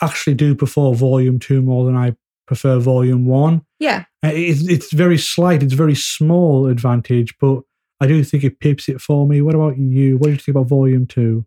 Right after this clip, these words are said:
Speaker 2: I think I preferred Volume Two, but I think I prefer the characters in Volume One.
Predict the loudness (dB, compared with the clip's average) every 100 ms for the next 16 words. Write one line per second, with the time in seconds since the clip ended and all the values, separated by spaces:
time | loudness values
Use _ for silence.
0 | -4 -2 -2 -4 -2 -2 -4 -2 0 0
1 | -2 0 2 0 0 0 0 -2 -4 -2
2 | -4 -6 -10 -8 -8 -4 -2 -2 -6 -6
3 | -4 -4 -4 -2 -2 -4 -4 -4 -2 -4